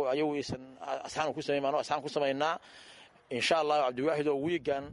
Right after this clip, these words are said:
iyo wiiga dambe hadduu Ilaahay idmo, Ramadaanka ka horreysa, shaqo fiican baan ka, ka qaban doonaa. Annagu bishaan ugu jecelnahay inaan shaqaynaa waa bisha Ramadaan. Barkeen waa bishii Ilaahay uu yidhi,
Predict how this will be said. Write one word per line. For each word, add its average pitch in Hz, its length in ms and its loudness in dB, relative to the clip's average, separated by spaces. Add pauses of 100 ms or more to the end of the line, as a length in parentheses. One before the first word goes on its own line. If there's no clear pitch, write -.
(180)
iyo 131 120 -8
wiiga 160 220 0
dambe 131 200 -2
hadduu 127 180 -2
Ilaahay 143 280 4
idmo, 139 240 0
Ramadaanka 131 560 0
ka 202 100 2
horreysa, 156 460 2 (500)
shaqo 151 220 0
fiican 156 240 0
baan 139 200 2
ka, 151 220 -2
ka 143 140 -6
qaban 160 240 2
doonaa. 147 340 2 (400)
Annagu 175 220 2
bishaan 180 220 0
ugu 185 100 2
jecelnahay 170 360 4
inaan 156 120 4
shaqaynaa 151 360 2
waa 147 60 2
bisha 151 220 -2
Ramadaan. 131 300 2
Barkeen 175 400 2 (260)
waa 143 100 0
bishii 170 320 2
Ilaahay 160 220 4
uu 160 80 2
yidhi, 156 240 2